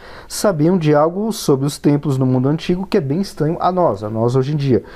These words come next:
O descanso divino para eles não era apenas uma questão de residência, não é questão só de morar.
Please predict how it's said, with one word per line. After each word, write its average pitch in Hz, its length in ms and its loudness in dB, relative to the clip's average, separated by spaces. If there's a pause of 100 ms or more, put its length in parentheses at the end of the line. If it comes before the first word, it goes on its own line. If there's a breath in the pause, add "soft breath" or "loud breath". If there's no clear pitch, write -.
(240 loud breath)
O 147 80 0
descanso 208 480 0
divino 123 420 2
para 180 360 2
eles 147 400 4
não 185 180 2
era 180 140 6
apenas 175 340 0
uma 175 140 0
questão 170 260 0
de 170 120 0
residência, 151 1160 2 (300 loud breath)
não 302 80 -2
é 359 60 2
questão 226 280 -2
só 151 200 -2
de 127 120 -2
morar. 113 480 2